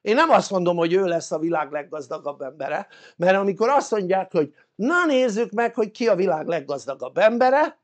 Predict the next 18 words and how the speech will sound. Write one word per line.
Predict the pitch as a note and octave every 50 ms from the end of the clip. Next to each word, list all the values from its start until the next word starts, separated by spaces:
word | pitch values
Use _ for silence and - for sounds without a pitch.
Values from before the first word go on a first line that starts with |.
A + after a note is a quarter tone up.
| _ _ _ _ _ _ _ _ _
akkor | - - D4 - F4 D4+ B3+
mit | A#3+ B3 A3
tudom | - A3+ G#3+ G3+
én, | G3+ F#3+ F3
kihozzák | - A#3+ A#3+ G#3+ F3 D3+ C3 F3 F#3 F#3 F3+ -
mondjuk | F3+ F3 E3 D#3+ E3 D#3 -
a | E3 D3+
Bill | D3+ E3+ G3 G3 F3+
Gates, | D#3 F3+ F3 D3+ - - - - _ _ _ _ _ _ _ _ _
sokáig | - - E3+ C#3+ D3+ D3 C3 B2 B2+ B2 A#2+ -
az | - C#3+ C#3 C3+ G#2+
volt, | A#2 B2 B2 -
vagy | - B3+ B3
most | A3 G#3+ F3+ - F3
már | E3+ D#3+ D#3 E3
Elon | E3+ D3+ D3 C#3+ C3+ C3
Musk, | C#3+ D3 C#3+ B2+ - - - _ _ _ _ _ _ _ _ _ _ _ _ _
érted? | - E3+ E3+ G#3+ G#3+ - E3+ D#3 -